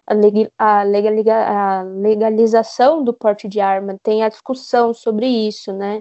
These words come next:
Eles, eles até questionam que se um aluno entrar armado na escola e esse pro-, e, tipo, tiver um professor que pode ter o porte de arma,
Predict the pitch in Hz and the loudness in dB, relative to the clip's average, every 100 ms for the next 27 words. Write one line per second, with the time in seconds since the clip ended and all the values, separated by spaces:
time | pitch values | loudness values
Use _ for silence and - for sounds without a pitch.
0 | - 220 214 - 220 214 226 226 233 233 | 0 0 0 0 2 4 4 2 0 2
1 | 269 277 - 226 226 254 247 240 262 240 | 2 2 -2 2 2 2 -4 -4 -6 -4
2 | - 262 294 269 240 254 247 240 226 - | -2 2 2 2 0 -2 -2 -2 -4 -4
3 | 226 233 240 226 233 226 220 214 202 214 | -4 -4 0 0 0 -4 -4 -6 -6 -8
4 | 208 202 - 220 240 247 220 - 226 226 | -8 -8 -2 2 2 0 -4 -6 -4 -2
5 | 226 - 240 240 226 208 - _ 226 208 | -4 -6 -8 -6 -6 -10 -18 _ -8 -8
6 | 226 220 226 233 247 247 240 240 233 - | -6 -4 -4 -4 0 0 0 -2 -4 -10
7 | 240 _ 240 247 233 - 240 254 226 - | -14 _ 2 2 -4 0 4 4 2 -2
8 | 214 208 190 220 208 247 262 214 | -4 -4 -4 0 2 0 -2 -8